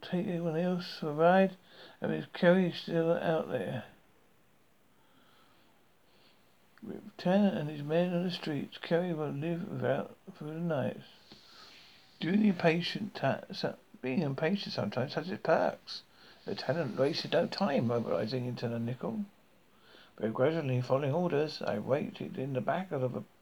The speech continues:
black swat van while the entire, the elite unit raided in the tenement building.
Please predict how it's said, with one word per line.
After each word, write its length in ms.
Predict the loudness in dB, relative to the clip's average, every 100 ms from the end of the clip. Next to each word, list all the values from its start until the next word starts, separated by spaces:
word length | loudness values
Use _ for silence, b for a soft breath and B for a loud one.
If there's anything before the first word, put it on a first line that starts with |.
| _ -2
black 280 | 0 0 -4
swat 340 | 4 4 4 -2 _ -20 _ _ _ _
van 300 | -12 -10 -12 -16 B B B B
while 240 | -2 0 0
the 220 | -2 -4
entire, 580 | -8 -4 2 4 4 -2 -10
the 260 | -8 -4
elite 540 | -2 -2 0 -2 -2 -12 -16 -6
unit 340 | -2 0 -2 -2
raided 420 | 0 2 0 0
in 200 | -4 -4
the 100 | -4
tenement 500 | 2 2 2 -2 -2
building. 320 | -4 -4 -6